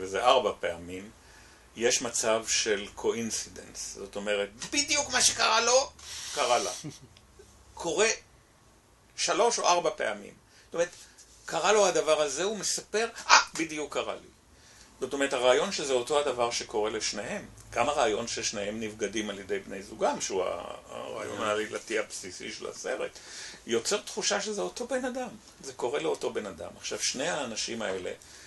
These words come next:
יש בהם משהו נורא נורא בנאלי. הם נורא בנאליים. בוא נחשוב רגע, האם הוא מדען אטום? האם הוא, הוא המציא את כיפת ברזל? הוא בעל יכולת, אה, לתאר את המציאות ולכתוב, אה,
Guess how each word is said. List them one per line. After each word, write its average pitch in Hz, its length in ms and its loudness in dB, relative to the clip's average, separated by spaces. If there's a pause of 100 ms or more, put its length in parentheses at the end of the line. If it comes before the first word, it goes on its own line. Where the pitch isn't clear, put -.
(240)
יש 120 160 0
בהם 120 220 2
משהו 117 280 -2
נורא 104 280 -2
נורא 104 340 -2
בנאלי. 95 460 -6 (640)
הם 117 160 -4
נורא 123 220 4
בנאליים. 107 480 -2 (300)
בוא - 120 6
נחשוב 107 420 -2
רגע, - 220 -10 (400)
האם 107 180 2
הוא 131 140 -4
מדען 107 400 -2
אטום? 101 380 -2 (840)
האם 107 220 0
הוא, 123 180 -4 (220)
הוא 131 140 -10
המציא 110 480 0
את - 100 -6
כיפת - 440 -6
ברזל? 95 500 -4 (760)
הוא 196 160 -6
בעל 170 400 0
יכולת, 139 880 0 (100)
אה, 113 120 2
לתאר 107 580 -2
את 110 100 -6
המציאות 104 720 -6 (120)
ולכתוב, 117 920 2
אה, 107 60 4